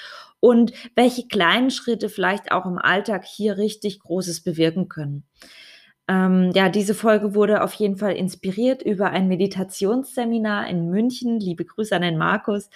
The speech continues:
ähm, was ich jetzt tatsächlich vor einigen Wochen natürlich absolut, äh, Corona-konform mitmachen durfte. Ähm, denn genau an solchen Tagen, wenn wir meditieren, wenn wir auf ein Seminar gehen,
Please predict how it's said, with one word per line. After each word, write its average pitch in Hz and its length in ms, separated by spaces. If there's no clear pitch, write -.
ähm, 180 800
was 185 360
ich 214 100
jetzt - 420
tatsächlich 180 520
vor - 180
einigen 170 320
Wochen 180 240
natürlich 170 480
absolut, - 640
äh, 165 320
Corona-konform 185 1500
mitmachen 240 540
durfte. 247 480
Ähm, 190 680
denn 214 180
genau 208 240
an 202 180
solchen 196 400
Tagen, 214 680
wenn 185 280
wir 175 380
meditieren, 185 1000
wenn 175 220
wir 170 400
auf 185 100
ein 190 160
Seminar 180 680
gehen, 160 540